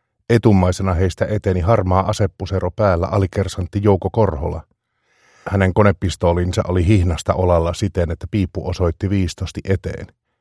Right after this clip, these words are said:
Miesten silmät vilkuilivat alin omaa ympäristöön.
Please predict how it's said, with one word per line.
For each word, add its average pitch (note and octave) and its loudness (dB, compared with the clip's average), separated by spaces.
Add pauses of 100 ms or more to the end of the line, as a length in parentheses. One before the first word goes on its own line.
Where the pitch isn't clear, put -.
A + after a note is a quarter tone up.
(280)
Miesten G2 4
silmät F#2 4
vilkuilivat F2+ 2
alin A2 2
omaa G2+ 2
ympäristöön. F2+ -4